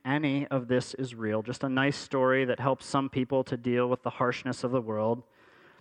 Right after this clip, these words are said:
maybe even a good thing, just not your thing, you're right. If this is not true, if this is not absolutely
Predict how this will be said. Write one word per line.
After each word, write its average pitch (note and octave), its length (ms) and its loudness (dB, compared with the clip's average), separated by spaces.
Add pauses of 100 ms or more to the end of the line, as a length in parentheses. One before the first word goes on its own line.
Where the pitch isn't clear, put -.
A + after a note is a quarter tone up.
(140)
maybe D3 160 4 (100)
even D#3 180 2
a D3+ 60 2
good D3+ 400 2
thing, C3 400 0
just C#3+ 220 -2
not C3+ 320 2 (180)
your C3 240 0
thing, A2 480 -6 (1900)
you're C3 120 -2
right. B2+ 360 0 (640)
If - 180 -10
this D#3+ 460 2 (100)
is D#3 480 2
not C#3+ 540 2
true, A#2+ 340 -2
if G#2 140 -6
this D#3 220 0
is E3 100 2
not C#3 280 0
absolutely C3 800 0